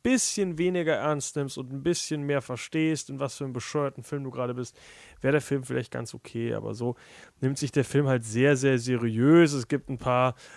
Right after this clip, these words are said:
Switches, die einfach keinen Sinn machen. Der neue Lover seiner Ex-Frau, äh, will erst seine Tochter retten und lässt sie dann doch zurück, weil du halt einen Bösen brauchst in jedem Film, auch wenn jetzt der Böse eigentlich die Erde ist, die wackelt.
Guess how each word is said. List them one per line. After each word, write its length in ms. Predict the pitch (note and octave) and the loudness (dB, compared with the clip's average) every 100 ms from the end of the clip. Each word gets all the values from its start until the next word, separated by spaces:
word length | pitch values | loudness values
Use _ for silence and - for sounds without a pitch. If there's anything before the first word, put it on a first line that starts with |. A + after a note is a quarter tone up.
| - | -20
Switches, 640 | - - A#2+ D3+ - C#3+ - | -12 -2 2 4 4 0 0
die 120 | G#2+ | -2
einfach 300 | B2+ B2+ - | -2 -2 -2
keinen 260 | B2+ A2+ G#2 | -2 -2 0
Sinn 260 | G#2+ D3 | 2 4
machen. 460 | D#3 C#3+ B2+ B2+ B2 | 6 4 4 -2 0
Der 200 | A#2 A2 | 0 2
neue 340 | A2+ A#2+ C3+ | 2 4 6
Lover 480 | A#2+ A#2 B2 B2+ B2+ | 4 4 4 4 4
seiner 400 | A2+ A2+ A2 G#2+ | 2 -2 -2 -4
Ex-Frau, 800 | B2+ C3+ - - B2+ B2 B2 A2+ - - - _ | -6 -4 -4 -2 2 4 4 2 -6 -20 -20 _
äh, 360 | - A2 G#2+ G#2 - _ - | -2 0 2 -2 -6 _ -10
will 220 | A2 B2 | -2 0
erst 260 | A2+ B2+ - | 2 0 2
seine 200 | A#2+ A2+ | 0 0
Tochter 320 | B2+ A2 A#2+ | -2 -2 0
retten 200 | A#2 A#2+ | 0 0
und 80 | A2+ | 0
lässt 200 | A#2+ - | 0 -2
sie 80 | A2 | -4
dann 160 | G#2 | 0
doch 200 | A#2+ - | 0 -2
zurück, 580 | - - G2+ C#3+ E3+ - _ _ - - - _ _ _ _ _ - | -6 -10 -2 0 -2 -6 _ _ -20 -20 -20 _ _ _ _ _ -2
weil 180 | A2 A#2+ | 2 4
du 120 | A2+ | 4
halt 180 | A#2 A#2 | 2 -2
einen 120 | G#2 | -2
Bösen 360 | A#2+ A#2 A2+ | 2 2 0
brauchst 360 | G#2 A#2+ D3 - | 0 2 2 0
in 80 | B2+ | -2
jedem 220 | B2+ B2+ | -2 -2
Film, 320 | - C3+ B2+ | -2 -2 0
auch 260 | G2+ A2 A2+ | -2 -2 -2
wenn 160 | A2 | -4
jetzt 260 | A2 G#2 - | -2 -4 -6
der 60 | G2 | -4
Böse 380 | A2+ C3 B2+ | 0 0 0
eigentlich 380 | G2+ A#2+ A#2 - | -2 -4 -6 -8
die 120 | A2 | -8
Erde 280 | G#2 C3 C3+ | -2 0 0
ist, 260 | B2+ B2 - | 0 -4 -6
die 360 | G#2+ G#2 G#2+ | -4 -4 -4
wackelt. 460 | A#2+ C3+ D3 C3+ | -4 -2 0 0